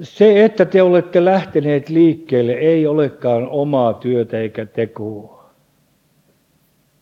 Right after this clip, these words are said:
Ei miehet eikä naiset.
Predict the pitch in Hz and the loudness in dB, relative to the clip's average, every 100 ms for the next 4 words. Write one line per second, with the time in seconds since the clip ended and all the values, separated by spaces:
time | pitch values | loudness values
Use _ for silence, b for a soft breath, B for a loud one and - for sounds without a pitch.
0 | _ _ _ _ _ _ _ _ _ _ | _ _ _ _ _ _ _ _ _ _
1 | - 135 139 151 156 139 123 127 123 120 | -6 -2 -2 0 -2 -2 -4 -6 -4 -6
2 | 123 123 110 110 - _ | -4 -4 -6 -10 -18 _